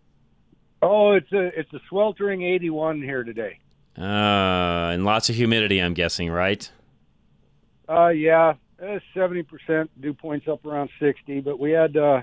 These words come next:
Speaker 1: last week, we had four or five days in the mid to upper nineties with that humidity.
Speaker 2: That, that's a,
Speaker 1: Um,
Speaker 2: that's a little, uh, that's a little warm.
Speaker 1: Yeah, yeah, it is. Uh, one of the stations up there, the weather station, said we had,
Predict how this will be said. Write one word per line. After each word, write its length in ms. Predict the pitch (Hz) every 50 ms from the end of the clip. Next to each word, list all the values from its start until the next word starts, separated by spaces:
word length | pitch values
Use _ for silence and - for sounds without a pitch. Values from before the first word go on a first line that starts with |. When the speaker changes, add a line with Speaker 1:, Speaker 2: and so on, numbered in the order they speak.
| - _
Speaker 1:
last 320 | - 139 151 147 139 - -
week, 280 | 151 147 147 143 -
we 80 | 160 156
had 160 | 151 143 - _
four 140 | 151 143 135
or 40 |
five 280 | - - 147 135 131 120
days 340 | 123 135 139 139 135 120 120
in 120 | 127 113
the 60 | 117
mid 260 | 117 123 131 131 120 -
to 100 | 120 117
upper 220 | 123 - - 117
nineties 460 | 113 120 120 123 123 120 120 120 110 - - _ _ _ _ _ _ _ _ _ _ _ _
with 180 | - 117 - -
that 200 | 135 123 123 107
humidity. 640 | 110 123 117 117 117 113 113 107 104 110 110 101 -
Speaker 2:
That, 200 | - 107 107 -
that's 240 | - 113 120 117 -
a, 60 | 139
Speaker 1:
Um, 120 | 135 123 107
Speaker 2:
that's 280 | 117 117 127 123 -
a 60 | 139 131
little, 380 | 131 135 135 131 135 131 131
uh, 260 | 127 127 123 120 117 110 - _ _ _ _ _ _ _ _ _ _ _ _
that's 180 | - 113 - -
a 60 | 160
little 180 | 170 175 175
warm. 380 | 165 165 156 143 113 90 78 69 - _ _ _ _ _ _ _ _ _ _ _ _ _ _ _ _ _ _ _ _ _ _ _ _
Speaker 1:
Yeah, 400 | 147 139 156 170 165 151 147 143 135
yeah, 280 | 131 147 147 147 147 143
it 60 | 147
is. 220 | 151 147 139 131 - _ _ _ 139
Uh, 320 | 139 139 135 131 131 131 110 - _ _ _ _ _ _ _ _ _
one 160 | - 147 147
of 80 | 147 143
the 160 | 139 127 123 - -
stations 460 | - - 156 147 139 - 165 147 135
up 160 | 151 147 - _
there, 180 | 156 151 151
the 60 | 143
weather 300 | 139 139 143 151 147 143
station, 480 | - - - 147 143 139 - - 139 117 -
said 240 | - 151 143 139 131
we 120 | 135 135
had, 360 | 135 135 135 131 123 127 127